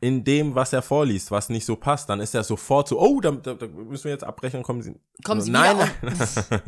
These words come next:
Speaker 1: <laughs> Setzen Sie sich wieder hin,
Speaker 2: <laughs> Ja,
Speaker 1: Herr
Speaker 2: ja.
Speaker 1: Notar.
Speaker 2: Ja.
Speaker 1: Und das kam ein paar Mal vor. Jedenfalls hat die, äh, habe ich mir gedacht, „Das will ich machen.“
Speaker 2: Mhm.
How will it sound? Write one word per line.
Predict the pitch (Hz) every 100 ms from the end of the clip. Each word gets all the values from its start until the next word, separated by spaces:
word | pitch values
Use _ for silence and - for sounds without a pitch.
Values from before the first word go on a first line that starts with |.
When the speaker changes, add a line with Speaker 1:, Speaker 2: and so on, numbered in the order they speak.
| 82
Speaker 1:
<laughs> | _
Setzen | - 120 - 101
Sie | 87 92
sich | 92 -
wieder | 95 87 -
hin, | -
Speaker 2:
<laughs> |
Ja, | 196 175
Speaker 1:
Herr | 175
Speaker 2:
ja. |
Speaker 1:
Notar. | 92 92 - 85 90 85 - - - -
Speaker 2:
Ja. | 165 156 -
Speaker 1:
Und | 98 98
das | -
kam | 104 87
ein |
paar | 92
Mal | 90 69
vor. | - - -
Jedenfalls | 110 117 113 107 113
hat | 107 -
die, | 110 107 -
äh, | 92 98 95 92
habe | - 101
ich | 95
mir | 98
gedacht, | 95 101 - _ _ _ _ _
„Das | 95 82 - -
will | 73 76
ich | 82
machen.“ | 131 95 -
Speaker 2:
Mhm. | 160 156 156